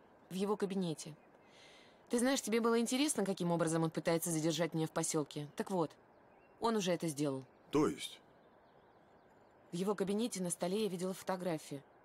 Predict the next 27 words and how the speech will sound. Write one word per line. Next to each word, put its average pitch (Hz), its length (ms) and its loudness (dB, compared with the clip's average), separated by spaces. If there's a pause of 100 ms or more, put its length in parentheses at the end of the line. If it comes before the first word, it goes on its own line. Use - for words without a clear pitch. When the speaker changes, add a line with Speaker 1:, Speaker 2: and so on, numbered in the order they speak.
(120)
Speaker 1:
На 180 100 0
снимке 226 320 -2
изображена 196 400 0
Бронислава. 208 540 0
Я 165 260 2
так 247 140 -4
понимаю, 180 420 2
что 170 140 -2
этот 180 180 -2
снимок 233 340 0
был 196 160 4
сделан 208 300 2
ещё 208 400 2 (280)
до 208 100 4
её 220 160 4
болезни. 175 400 2
Так - 240 -4
вот, 190 220 2 (200)
на 196 120 2
шее 254 260 2
у 226 80 0
неё 156 300 -2 (200)
был 160 180 2
красный 202 500 0
шёлковый 196 420 0
шарф, 170 280 0
понимаешь? 190 540 0